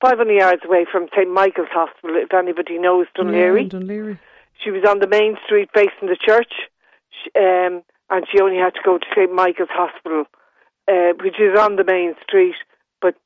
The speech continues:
Speaker 1: you go around the back or the front, whichever.
Speaker 2: Mm.
Speaker 1: It's not far. It's about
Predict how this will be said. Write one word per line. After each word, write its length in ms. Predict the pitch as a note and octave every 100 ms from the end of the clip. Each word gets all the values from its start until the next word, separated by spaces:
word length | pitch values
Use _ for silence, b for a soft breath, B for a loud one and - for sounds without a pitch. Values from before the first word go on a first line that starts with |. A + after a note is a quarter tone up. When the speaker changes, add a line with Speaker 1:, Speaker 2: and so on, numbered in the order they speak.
| _
Speaker 1:
you 140 | F#3+
go 200 | E3+ F3
around 240 | F3+ F3 D#3+
the 40 |
back 180 | F3+ F3
or 60 | F#3
the 120 | E3 -
front, 300 | F3+ E3+ - - G#3+
whichever. 440 | F#3 F#3+ F3 E3+ -
Speaker 2:
Mm. 360 | F#3 F3+ F3
Speaker 1:
It's 200 | F3+ - G#3+
not 220 | F#3+ - -
far. 340 | F#3+ E3 D3 - _ -
It's 140 | F3+
about 300 | D#3+ F#3 F3+